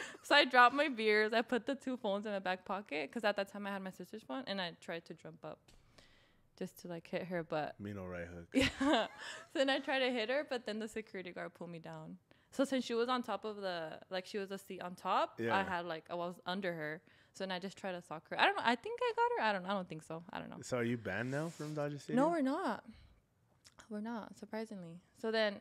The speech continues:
Speaker 2: after whatever, they pulled them apart. They kicked us out, obviously.
Speaker 1: <laughs>
Speaker 2: And I was, like, ta-, just talking s-, to my sister. Not talking to her. I was screaming at her. I was like, "Why would you fight? That's so embarrassing." We hadn't even left the, they hadn't even kicked us out. And my sister already sent a video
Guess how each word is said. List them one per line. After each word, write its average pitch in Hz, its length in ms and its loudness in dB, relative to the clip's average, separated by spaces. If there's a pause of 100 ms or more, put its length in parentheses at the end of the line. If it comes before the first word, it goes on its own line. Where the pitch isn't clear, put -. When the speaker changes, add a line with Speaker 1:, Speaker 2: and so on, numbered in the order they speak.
(220)
Speaker 2:
after 226 420 4
whatever, 214 380 2
they 185 280 -4 (220)
pulled 208 180 -2
them 220 240 -4
apart. 202 640 4
They 196 80 0
kicked 220 300 -4
us 170 100 -8
out, 165 200 -4
obviously. 160 480 -8 (280)
Speaker 1:
<laughs> 143 100 -4 (200)
Speaker 2:
And 196 160 0
I 175 180 0
was, 170 140 -6
like, 156 180 -6 (120)
ta-, 160 100 -8 (100)
just 175 240 -8
talking 151 440 -10
s-, - 380 -20
to 180 60 -10
my 165 120 -8
sister. 160 480 -12
Not 214 180 0
talking 165 220 -12
to 156 60 -10
her. 160 40 -4
I 170 40 0
was 185 100 -2
screaming 156 260 -8
at 151 80 -8
her. 160 100 -6
I - 20 -6
was 165 100 -6
like, 175 100 0
"Why 220 100 4
would 247 200 2
you 220 80 0
fight? 254 320 2
That's 196 200 -2
so 196 120 -4
embarrassing." 185 460 0 (280)
We 320 140 4
hadn't 440 220 8 (160)
even 320 200 2
left 226 400 6
the, 190 300 6
they 214 100 8
hadn't 359 240 6
even 403 200 2
kicked 277 260 0
us 240 180 4
out. 220 380 6
And 226 80 2
my 233 80 2
sister 233 340 -4
already 220 300 2
sent 214 220 0
a 190 40 0
video 170 480 -2